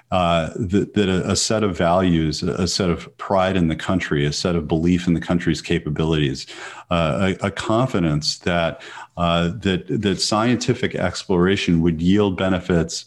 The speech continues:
not just for white middle America, but really for all mankind. Uh, and that these are the elements of, uh,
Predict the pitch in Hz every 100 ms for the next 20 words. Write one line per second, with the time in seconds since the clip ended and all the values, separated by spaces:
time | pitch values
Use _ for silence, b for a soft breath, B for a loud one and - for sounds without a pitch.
0 | b b _ 107 117 123 - 98 90 82
1 | 92 92 98 90 87 90 92 101 101 90
2 | 95 110 117 - 95 82 80 71 67 -
3 | 78 - - _ B B B _ 87 87
4 | 82 76 135 101 95 90 87 - 104 98
5 | 104 98 - B B _ _ - - 107
6 | 123 185 185 110 92 90 - 82 113 131
7 | 98 87 - 87 76 - - 92 78